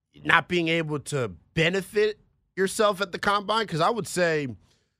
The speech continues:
last year in particular, right, going into it, <clears throat> C J Stroud, or excuse me, Bryce Young was considered the consensus number one overall pick, but the throwing session that C J Stroud had out in Indianapolis was phenomenal, and then you got to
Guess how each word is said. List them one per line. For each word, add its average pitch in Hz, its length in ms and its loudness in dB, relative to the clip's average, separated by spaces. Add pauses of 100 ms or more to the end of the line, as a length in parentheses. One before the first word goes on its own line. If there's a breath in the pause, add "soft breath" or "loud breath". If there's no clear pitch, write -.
(220)
last 170 380 2
year 190 160 -2
in 165 80 -4
particular, 143 600 -2
right, 120 280 2
going 147 280 0
into 135 420 0
it, 117 220 -6
<clears throat> 147 720 -8
C - 180 -4
J 147 180 0
Stroud, 139 440 2
or 120 40 -6
excuse 139 200 -4
me, 120 60 -2
Bryce 127 280 0
Young 143 180 -2
was 127 120 -6
considered 117 320 -6
the 120 80 -6
consensus 120 760 -8 (540)
number 143 260 0
one 139 160 2
overall 127 420 2
pick, 151 320 -2
but 117 100 -10
the 98 120 -14
throwing 180 440 2
session 107 460 -2
that 98 160 -4
C 156 180 -4
J 131 160 0
Stroud 131 460 2
had 107 180 0
out 98 160 -2
in 95 80 -10
Indianapolis 95 800 -8
was 82 320 -16 (680)
phenomenal, 143 840 0
and 123 160 -6
then 147 160 0
you 135 80 -4
got 147 220 2
to 110 260 -2